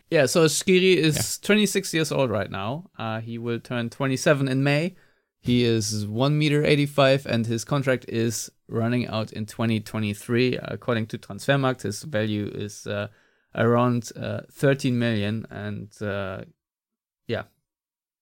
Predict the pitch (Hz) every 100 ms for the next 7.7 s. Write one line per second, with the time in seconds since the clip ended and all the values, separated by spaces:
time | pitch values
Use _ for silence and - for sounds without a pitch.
0 | _ - 104 110 82 113 - _ _ _
1 | 127 135 147 135 120 98 98 - 120 -
2 | - 147 135 147 156 147 151 143 123 120
3 | 123 120 110 110 104 139 - 135 113 -
4 | 120 - 117 - 139 135 139 123 127 123
5 | 123 117 113 117 113 113 98 110 110 139
6 | 135 135 135 127 - 113 107 95 98 107
7 | 98 98 95 101 98 - 95